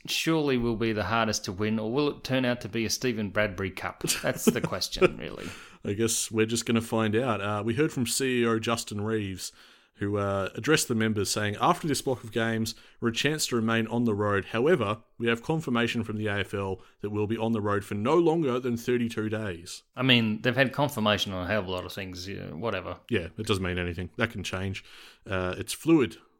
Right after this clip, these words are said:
Speaker 2: isn't it, Tiz? That's the word they've been using.
Speaker 1: Anyway, I want Clarko to start experimenting in experimentation.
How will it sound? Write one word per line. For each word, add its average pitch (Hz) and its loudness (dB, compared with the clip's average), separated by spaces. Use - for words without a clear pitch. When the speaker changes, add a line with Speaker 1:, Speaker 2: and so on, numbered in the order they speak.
Speaker 2:
isn't 123 0
it, 95 -4
Tiz? 87 -6
That's 107 -4
the 101 -2
word 98 0
they've 95 -4
been 95 0
using. 98 0
Speaker 1:
Anyway, 175 4
I 180 2
want 208 2
Clarko 170 2
to 156 -2
start 143 -2
experimenting 135 0
in 123 6
experimentation. 113 -2